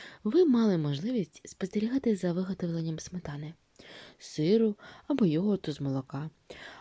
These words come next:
або варення чи соку з фруктів. Ви, напевне, знаєте,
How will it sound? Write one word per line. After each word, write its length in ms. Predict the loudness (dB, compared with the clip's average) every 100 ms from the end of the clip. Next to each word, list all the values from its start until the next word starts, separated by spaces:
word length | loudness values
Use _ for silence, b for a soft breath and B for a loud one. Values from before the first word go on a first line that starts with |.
| B
або 200 | 0 0
варення 480 | -2 -2 0 -2 -4
чи 140 | -6
соку 340 | -4 -4 -4
з 60 | -8
фруктів. 440 | -8 -12 -14 -20 _ _ _ _ _ B B B B B B
Ви, 280 | -4 -2 -2 -2
напевне, 440 | -4 -2 -2 -4
знаєте, 580 | -4 -6 -6 -6 -8